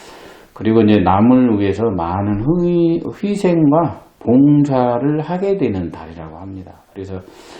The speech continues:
만약 갑목이 천간에 있으면 나를 보호해줄 사람을 만나게 되고요. 을목이면 내가 대인관계를 잘 해야 되는 그런 환경을 만나게 됩니다.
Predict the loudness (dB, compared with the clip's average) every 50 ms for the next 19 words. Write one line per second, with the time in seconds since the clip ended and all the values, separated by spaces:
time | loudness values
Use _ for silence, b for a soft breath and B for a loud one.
0 | B B B B B -4 0 0 0 0 0 0 0 2 4 6 6 6 4 4
1 | 4 4 4 4 4 4 4 4 4 4 2 2 0 -4 -8 -12 -16 -18 -18 _
2 | _ _ -10 -8 -6 -4 -2 -2 0 0 2 0 0 -2 -4 -8 -6 -4 -4 -4
3 | -4 -4 -6 -6 -6 -4 -4 -4 -4 -4 -6 -10 -12 -8 -2 0 2 2 2 2
4 | 0 -4 -6 -6 -8 -8 -10 -8 -8 -8 -8 -8 -8 -10 -10 -10 -8 -8 -6 -6
5 | -6 -6 -6 -6 -6 -6 -8 -8 -8 -10 -10 -10 -10 -10 -10 -10 -10 -10 -8 -6
6 | -6 -4 -4 -4 -6 -8 -10 -12 _ 2 4 4 6 6 4 4 4 4 4 4
7 | 4 4 4 4 4 4 4 4 2 4 4 4 2 2 0 0 2 2 4 4
8 | 4 4 4 4 4 4 2 2 2 0 0 0 -2 -4 -6 -10 -12 -12 -10 -10
9 | -10 -10 -8 -4 -2 -2 0 -2 -2 -4 -6 -6 -6 -8 -10 -10 -12 -14 -14 -14
10 | -14 -14 -10 -6 -4 -4 -4 -4 -4 -4 -4 -4 -4 -4 -4 -6 -8 -10 -10 -12
11 | -12 -14 -16 -16 -16 -16 -16 -16 -14 -12 -12 -12 -10 -10 -12 -14